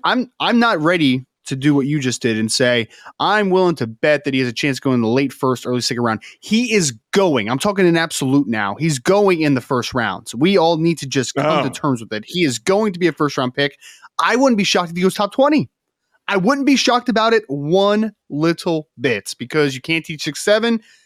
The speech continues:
Speaker 1: You can't teach three twenty-eight with a very easy frame to add more weight potentially. You can't teach the length, and you can't teach the foot quickness.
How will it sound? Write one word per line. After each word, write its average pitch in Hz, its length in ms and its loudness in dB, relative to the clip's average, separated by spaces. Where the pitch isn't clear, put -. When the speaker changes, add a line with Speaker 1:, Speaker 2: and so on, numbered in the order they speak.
Speaker 1:
You 120 100 -8
can't 165 220 -4
teach 165 200 -8
three 170 180 0
twenty-eight 160 460 0
with 147 160 -4
a 127 160 2
very 160 520 -2
easy 170 380 -2
frame 165 400 0
to 165 100 -2
add 143 200 -2
more 139 160 0
weight 165 260 -2
potentially. 226 640 -2
You 123 100 -4
can't 175 220 -4
teach 175 160 -4
the 165 80 0
length, 208 320 0
and 147 60 2
you 139 60 2
can't 156 220 -4
teach 160 200 -6
the 139 60 -6
foot - 200 -2
quickness. - 460 -8